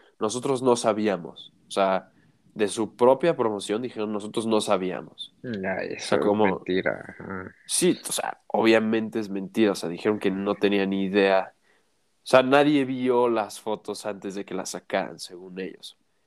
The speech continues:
Speaker 2: Ajá.
Speaker 1: Es una mamada. Pero entonces, este, entonces em-, empieza mucha gente a decir como, creo que hasta Kanye dijo, y creo que Andrew Tate dijeron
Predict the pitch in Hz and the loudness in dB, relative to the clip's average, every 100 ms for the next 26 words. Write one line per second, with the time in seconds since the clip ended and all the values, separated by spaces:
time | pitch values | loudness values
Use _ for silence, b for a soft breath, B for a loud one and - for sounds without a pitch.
0 | _ _ - 120 117 110 - - 101 98 | _ _ -4 -2 -2 -6 -12 -4 -2 0
1 | 101 143 131 - _ _ _ _ _ _ | 0 2 2 0 _ _ _ _ _ _
2 | _ - 107 98 123 120 110 98 - 95 | _ -8 -8 -6 -8 -8 -8 -10 -10 -10
3 | 92 90 90 _ b b b b _ _ | -8 -8 -12 _ b b b b _ _
4 | _ B B B _ _ _ - 104 117 | _ B B B _ _ _ -4 -2 4
5 | 127 120 - 117 110 120 120 117 110 117 | 4 4 2 0 2 2 2 0 0 -4
6 | - 104 113 98 95 - 110 104 107 98 | -8 0 2 2 0 -2 -2 0 -4 -2
7 | 95 - - - - 120 - 262 - 107 | -6 -8 -12 -16 -10 -8 0 0 0 -6
8 | - 113 110 110 107 92 98 95 - 98 | 2 4 4 4 0 -2 -6 -6 -4 -4
9 | 95 107 120 101 98 98 95 - 90 - | -2 -4 0 0 0 -2 -4 -4 -6 -6
10 | _ _ _ _ _ _ _ - 101 95 | _ _ _ _ _ _ _ -10 -8 -4
11 | 104 98 95 95 | 2 4 4 0